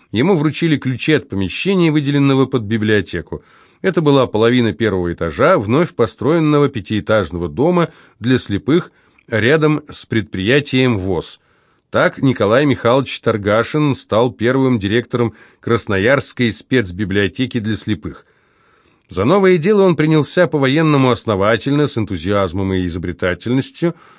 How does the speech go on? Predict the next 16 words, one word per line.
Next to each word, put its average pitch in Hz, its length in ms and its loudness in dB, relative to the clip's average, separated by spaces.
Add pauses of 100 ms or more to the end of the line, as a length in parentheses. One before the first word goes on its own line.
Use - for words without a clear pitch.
(260)
В - 120 -20
первую 190 320 4
очередь 185 360 -2
нужно 165 260 0
было 165 220 2
создать 143 420 2
книжный 139 440 2
фонд, 135 420 0
основой 101 520 -4
которого 127 380 0
стали 120 300 0
книги 117 420 0
из 123 240 -6
красного 117 460 0
уголка 110 480 0
предприятия. 117 840 -4